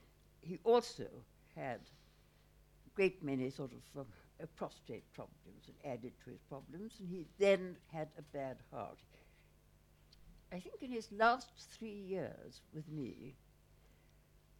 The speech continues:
there was probably not much oxygen getting to his brain. He didn't go gaga, but he stopped wanting to think. He stopped being interested in life. If you tried to make him interested, he'd just say,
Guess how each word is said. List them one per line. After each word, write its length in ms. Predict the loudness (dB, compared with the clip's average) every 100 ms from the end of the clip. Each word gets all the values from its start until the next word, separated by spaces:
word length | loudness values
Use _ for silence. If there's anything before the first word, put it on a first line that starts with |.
| -10
there 80 | -6
was 120 | -6 2
probably 440 | 4 6 4 2 0
not 180 | 0 -2 -8 -10
much 340 | -6 -6 -8 -10 -6
oxygen 580 | -6 -8 -12 -8 -8 -6
getting 320 | -6 -8 -10
to 120 | -8
his 100 | -10
brain. 420 | -10 -10 -10 -14 -18 -20 -20 -20 -20 -20 -20 -20 -20 -20 -20 -10
He 80 | -8
didn't 340 | -6 -4 4 8
go 120 | 10
gaga, 600 | 12 12 12 8 -4 -10 -16 -20 -20 -20 -6
but 140 | -6
he 240 | -2 -2 0
stopped 640 | -2 -4 2 2 2 -12 -20 -14 -4
wanting 460 | 0 0 -4 -12 -12
to 80 | -14
think. 320 | -4 -4 -4 -10 -20 -20 -20 -20 -20
He 60 | -20
stopped 440 | -12 -10 -10 -10 -8
being 200 | -6 -6 -6
interested 640 | -6 -6 -8 -8 -12 -16 -12
in 160 | -12 -10
life. 140 | -10 -14 -20 -20 -20 -20 -20 -20 -20 -20 -20 -14
If 80 | -12
you 100 | -2
tried 220 | 4 4
to 80 | 6
make 260 | 10 10 10
him 120 | -4
interested, 560 | -6 -4 -4 -4 -10 -8
he'd 220 | -8 -4
just 220 | -4 -2
say, 260 | 2 2